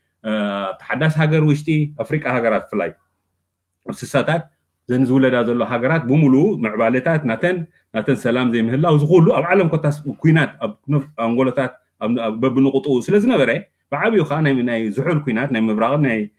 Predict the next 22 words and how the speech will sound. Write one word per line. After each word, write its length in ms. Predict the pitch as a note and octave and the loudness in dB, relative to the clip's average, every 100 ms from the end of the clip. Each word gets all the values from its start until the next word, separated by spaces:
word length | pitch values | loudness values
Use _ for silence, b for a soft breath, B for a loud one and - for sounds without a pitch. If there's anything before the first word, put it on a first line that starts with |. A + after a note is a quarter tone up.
| _ - | _ -4
ምዕራብን 400 | A#2 B2+ A#2+ B2+ | -2 0 0 0
ስለ 140 | D3+ | 0
ዝነበረ 360 | D#3 F#3 D#3+ C#3+ B2+ | 0 2 0 0 0
ናይ 200 | A2 G#2+ G#2 | 0 0 -2
ፍርሒ 240 | - C3+ D3+ | -2 -2 0
ናይ 160 | F3+ C3 | 2 2
ኒውክሌር 420 | B2 B2 C3 C3+ | 2 0 2 2
እውን 160 | A#2+ A2+ | 2 0
ስለ 140 | C3 E3+ | 0 0
ዝነበረ 340 | F#3+ G3+ D3+ A#2 - b b | 4 4 4 2 -4 b b
ሰላም 360 | - D#3 D#3 B2+ G#2+ - _ _ - | 0 4 4 2 -2 -6 _ _ -6
እዩ 100 | A2+ | -4
ዝብል 240 | G#2+ A2 | -2 -2
ዘሎ 220 | G2+ A#2+ G3+ | 0 2 2
ብሓቂ 280 | E3 B2 A#2+ | 0 -4 -4
ኣማን 260 | A2 G#2+ G#2+ | -2 -2 0
በኣማን። 280 | G#2 A#2 A2+ | 0 -2 2
ሎሚ 180 | D3 | 4
እውን 160 | E3+ E3 D#3 - | 4 4 0 -6
ናይ 140 | B2+ A#2+ | -4 -2
ሰላም 300 | C#3+ C#3 C3 | 0 2 2
ፅምእን 340 | B2+ C#3 F3 | 0 -2 -2